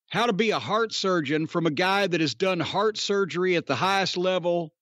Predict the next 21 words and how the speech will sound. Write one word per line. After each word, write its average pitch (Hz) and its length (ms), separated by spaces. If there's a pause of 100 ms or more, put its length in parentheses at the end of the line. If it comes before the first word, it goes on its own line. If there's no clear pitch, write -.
(600)
around 196 360
the 170 60
country 196 560
and 175 160
the 160 60
world 190 600
and 160 280
worked 185 260
with 156 140
all 190 220
the 185 180
other 190 160
top 185 320
surgeons 180 560
in 156 80
the 139 60
top 175 300
hospital 180 460
programs 175 640
and 147 160
trained 208 680